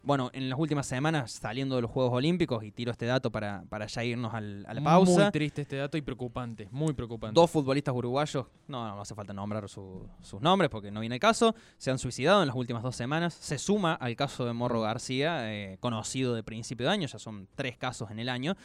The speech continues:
Speaker 1: Y un futbolista, Felipe Rodríguez, creo que uruguayo, juega en Perú.
Speaker 2: Dio una declaración.
Speaker 1: Dio una declaración post partido, eh, de su equipo diciendo que hay que hablar de estas cosas porque se le murieron tres amigos este año.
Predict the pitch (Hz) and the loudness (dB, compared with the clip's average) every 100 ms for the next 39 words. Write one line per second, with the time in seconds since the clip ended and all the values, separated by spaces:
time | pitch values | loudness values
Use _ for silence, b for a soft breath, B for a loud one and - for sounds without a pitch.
0 | B B B 135 131 131 127 123 120 120 | B B B 0 2 4 2 2 0 -2
1 | 180 170 156 156 208 160 131 139 127 131 | -2 0 2 4 2 -2 -4 -2 -2 -2
2 | 180 139 123 113 104 98 123 123 147 165 | -2 -2 -4 -8 -10 -10 -4 0 2 2
3 | 127 139 131 120 123 165 196 135 156 151 | -2 0 0 0 2 4 4 4 4 4
4 | 123 127 127 131 156 175 160 143 147 147 | 2 0 0 4 8 8 8 6 4 2
5 | - 170 - 165 - 151 156 175 180 170 | 4 2 4 2 4 2 4 4 8 10
6 | 156 147 143 135 135 127 123 123 123 127 | 10 8 8 8 4 2 0 0 0 -2
7 | 139 147 139 175 180 147 123 143 143 139 | 2 2 2 2 6 6 4 0 2 4
8 | 127 113 b b b _ - 135 139 156 | 2 -2 b b b _ -2 0 8 10
9 | 170 165 151 131 - 147 - 160 143 127 | 12 10 8 0 0 0 2 -2 -2 -4
10 | 123 120 113 110 107 _ - 123 123 165 | -4 -4 -4 -6 -8 _ -6 -4 0 0
11 | 147 175 135 104 139 101 98 104 98 | 0 -2 -4 -6 -6 -6 -10 -14 -16